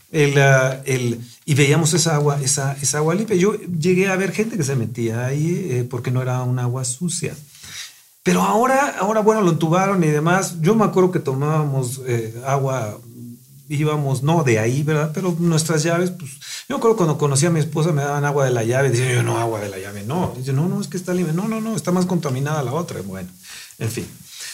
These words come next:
Pero, eh, esa es nada más un, un, un, un, un, una anécdota. Déjenme comentarles algo de la palabra de Dios.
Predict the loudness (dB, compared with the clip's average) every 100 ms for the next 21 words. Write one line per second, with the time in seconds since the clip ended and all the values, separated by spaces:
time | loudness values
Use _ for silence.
0 | -4 4 6 4 0 -12 -16 -16 -18 -6
1 | -4 -2 0 0 2 4 6 6 4 0
2 | -2 -2 0 0 2 2 2 0 -2 -6
3 | -6 -2 -2 -2 -2 -4 -8 -14 -18 -12
4 | -8 -8 -8 -10 -10 -12 -6 -2 2 2
5 | 2 0 -4 -2 0 0 0 0 0 0
6 | 2 2 2 2 2 0 0 0 0 0
7 | 0 0 -2 -6